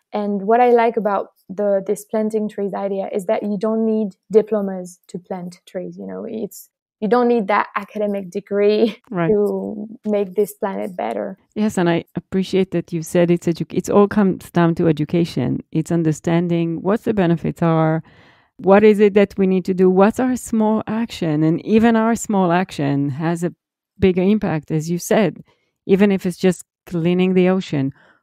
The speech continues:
Speaker 2: taking the dog for a walk and seeing that there is garbage, picking it up. That little small action
Speaker 1: Yeah.
Speaker 2: goes a long way.
Speaker 1: People saying, "Yeah, but it won't change anything. It's above us. We don't control it,"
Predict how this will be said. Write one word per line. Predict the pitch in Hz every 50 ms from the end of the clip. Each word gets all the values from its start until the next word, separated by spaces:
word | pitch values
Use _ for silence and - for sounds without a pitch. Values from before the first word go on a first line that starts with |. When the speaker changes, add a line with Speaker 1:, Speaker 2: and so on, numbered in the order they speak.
| _ _ -
Speaker 2:
taking | 190 208 220 - 247 233 220 208
the | 202 190
dog | 190 190 196 190 190
for | - - 190
a | 185
walk | 180 185 185 180 180 -
and | 180 170 156
seeing | - - 175 175 175 175 165
that | 170 165 -
there | - 165 156 156
is | 156 156 -
garbage, | - 180 175 180 190 180 165 160 - - -
picking | - 170 - - - 151 143 139
it | 151 147
up. | 160 170 165 139 - - _ _ _ _ _
That | 175 170 165 - - - -
little | 156 160 175 185 202 208 196 196 196 190 185
small | - - - - 202 196 190 190 185
action | 185 185 180 - - - 160 160 156 160 - - _ _ _ -
Speaker 1:
Yeah. | 240 220 226 220 220 220 214 165
Speaker 2:
goes | 165 160 165
a | 170
long | 165 165 160 160
way. | 160 165 165 156 156 - _ _ _ _ _ _ _
Speaker 1:
People | - - 233 214 - 220 214 208 202
saying, | - 220 202 196 196
"Yeah, | 202 208 208 202 202
but | 196 180 214 208
it | 214 208
won't | 196 214 214 214 214 208
change | - - 214 202 196 196 196 185
anything. | 196 196 190 190 175 - - 202 202 196 196 196 196 196 196 190
It's | 190 185 - - - - - _ - - _ -
above | 214 208 185 190 208 202 196 196 185 185
us. | 196 196 190 190 190 -
We | - 208
don't | 185 214 208 208 208 -
control | - 196 196 - - 208 196 190 190 185 185 190 190 190
it," | 190 190 190 202